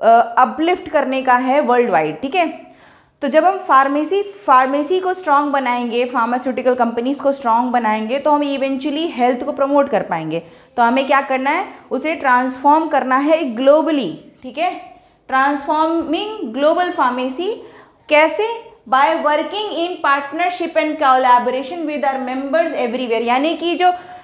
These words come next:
एफ़आईपी development goal के जो members हैं, वर्ल्ड वाइड जो members हैं,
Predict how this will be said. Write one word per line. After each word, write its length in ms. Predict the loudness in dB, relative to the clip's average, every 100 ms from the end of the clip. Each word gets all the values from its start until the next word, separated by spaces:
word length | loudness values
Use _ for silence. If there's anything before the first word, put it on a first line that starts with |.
| 2
एफ़आईपी 540 | 2 6 4 4 0
development 640 | 2 2 2 2 0 0
goal 240 | 2 2 0
के 140 | -2
जो 120 | -4
members 540 | -2 0 2 4 4 2
हैं, 600 | -4 -2 -2 -2 -4 2
वर्ल्ड 280 | 4 4 0
वाइड 260 | 0 0
जो 100 | -2
members 460 | -4 -4 -2 -2 -2
हैं, 440 | -2 -2 -6 -16